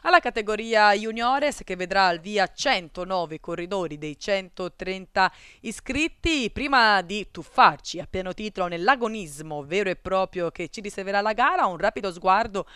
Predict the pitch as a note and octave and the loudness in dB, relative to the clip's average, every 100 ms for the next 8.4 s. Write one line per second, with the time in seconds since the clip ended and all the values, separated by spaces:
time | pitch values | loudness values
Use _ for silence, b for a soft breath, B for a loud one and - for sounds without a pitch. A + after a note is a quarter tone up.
0 | B B - G4+ G4 - A3+ A3 G3 F#3 | B B -2 2 2 4 6 6 6 4
1 | G3 C4+ F3 E3+ D#3+ D3+ - A3 A#3 A3 | 2 4 4 0 -10 -10 -10 -4 0 0
2 | A#3+ D4+ C4+ - F3 - F#3+ E3+ F#3 B3 | 2 2 2 0 -8 -6 -6 -4 2 2
3 | E3+ - E3 D#3 F3+ G3 F#3+ F3 E3 B | 2 -2 -4 -2 -2 0 2 2 0 B
4 | B - F#3+ - G3+ G#3 G3+ G#3+ G3 - | B 0 0 2 0 2 2 2 0 -2
5 | E3+ A3 F#3+ D#3+ E3 - - E3+ F#3+ F#3+ | 2 6 6 2 -6 -6 -10 0 4 4
6 | F#3+ F#3 B B B F#3 G3 G#3 A#3 D4 | 4 2 B B B 2 4 8 10 10
7 | G#3+ F3 F#3 E3+ G3+ A3 F3+ F#3 - F#3 | 8 4 -2 2 2 2 0 -6 -6 -4
8 | A#3 A#3 - E3+ | -2 -2 -2 -2